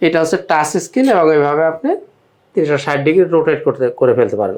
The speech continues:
অর্থাৎ ল্যাপটপ প্লাস ট্যাব দুই মোডেই আপনি ব্যবহার করতে পারবেন। টাচ স্ক্রিন এবং গরিলা ডিসপ্লে, এটা কিন্তু হালকা আঘাত, এটা ভাঙে না। আপনি হাতে ব্যথা পাবেন কিন্তু মাগার ডিসপ্লে ভাঙবে না। <clears throat> তো বন্ধুরা, এই ল্যাপটপটার প্রাইস থাকবে মাত্র সতেরো হাজার টাকা,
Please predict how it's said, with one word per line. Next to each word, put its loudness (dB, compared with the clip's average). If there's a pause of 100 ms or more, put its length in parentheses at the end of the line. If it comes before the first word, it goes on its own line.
অর্থাৎ -2 (760)
ল্যাপটপ -2
প্লাস 0 (120)
ট্যাব 0 (160)
দুই 4
মোডেই 2
আপনি -12
ব্যবহার 2
করতে -4
পারবেন। 0 (840)
টাচ -2 (140)
স্ক্রিন -2
এবং 2
গরিলা 2
ডিসপ্লে, -2
এটা 0
কিন্তু 0
হালকা 0
আঘাত, 0
এটা 0
ভাঙে 0
না। -10 (460)
আপনি -2
হাতে 0
ব্যথা 2
পাবেন 0
কিন্তু -2 (100)
মাগার -2
ডিসপ্লে -2
ভাঙবে -2
না। -10 (560)
<clears throat> -4
তো 0 (160)
বন্ধুরা, 2 (200)
এই 4
ল্যাপটপটার -2
প্রাইস 0 (100)
থাকবে -2
মাত্র -2 (160)
সতেরো 0
হাজার -2
টাকা, -12